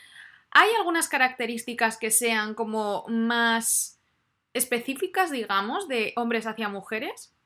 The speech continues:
con esta gente con la que tú trabajas?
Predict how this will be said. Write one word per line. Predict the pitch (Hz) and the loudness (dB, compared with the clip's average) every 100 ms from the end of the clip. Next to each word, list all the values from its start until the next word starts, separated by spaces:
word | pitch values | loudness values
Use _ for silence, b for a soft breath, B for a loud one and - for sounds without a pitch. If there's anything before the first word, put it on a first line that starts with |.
| _ - | _ -4
con | 247 233 220 - - | -2 0 -2 -8 -6
esta | 240 233 226 | -4 0 -2
gente | 233 226 | -2 -4
con | 226 | -2
la | 214 | -2
que | 208 | -4
tú | 190 | -6
trabajas? | 202 202 226 605 - | -2 -2 -2 -6 -8